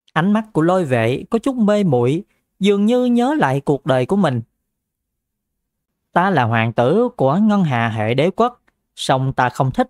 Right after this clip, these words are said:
hoàng quyền, chỉ thích mạo hiểm ở trong vũ trụ và tu luyện.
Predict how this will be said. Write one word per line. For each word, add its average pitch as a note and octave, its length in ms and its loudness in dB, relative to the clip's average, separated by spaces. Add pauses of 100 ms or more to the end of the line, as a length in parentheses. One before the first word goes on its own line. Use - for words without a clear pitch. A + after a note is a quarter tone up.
hoàng A2+ 320 -2
quyền, A#2 240 0 (540)
chỉ F#3 160 2
thích D4 220 -2
mạo B2+ 240 0
hiểm C#3 240 0
ở A#3+ 100 0
trong A3+ 180 0
vũ D#3 220 0
trụ C#3+ 340 0
và C#3+ 120 0
tu F#3+ 220 0
luyện. A#2+ 300 0